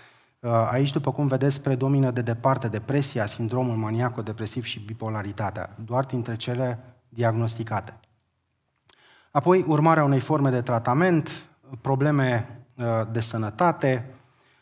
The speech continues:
probleme legate de dinamica somnului, de apetit, migrație,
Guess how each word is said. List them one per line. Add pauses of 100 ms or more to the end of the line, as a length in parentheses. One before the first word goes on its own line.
(180)
probleme
legate
de
dinamica
somnului,
de
apetit,
migrație,